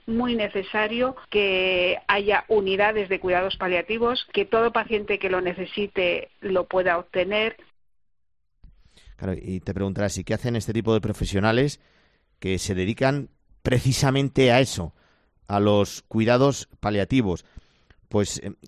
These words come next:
Speaker 2: cuestiones fundamentales que aminoran sin duda alguna el dolor.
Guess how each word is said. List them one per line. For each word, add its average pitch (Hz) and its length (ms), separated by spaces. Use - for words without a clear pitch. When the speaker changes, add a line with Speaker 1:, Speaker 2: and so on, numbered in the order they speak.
Speaker 2:
cuestiones 175 340
fundamentales 156 800
que - 80
aminoran 127 400
sin 113 140
duda 127 140
alguna 120 440
el 95 400
dolor. 98 340